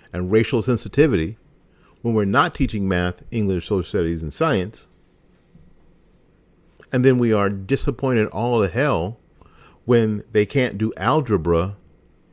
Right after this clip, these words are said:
and they're fat. This is why teachers are struggling, because teachers already see this. Te-, especially the, the, the experienced teachers. The experienced teachers already saw this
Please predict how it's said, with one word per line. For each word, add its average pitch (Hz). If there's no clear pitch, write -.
and 104
they're 87
fat. -
This 90
is 92
why 82
teachers 78
are 73
struggling, -
because 87
teachers 151
already 92
see 82
this. -
Te-, 131
especially 147
the, 104
the, 90
the 92
experienced 92
teachers. 80
The 117
experienced 151
teachers 113
already 98
saw 98
this 76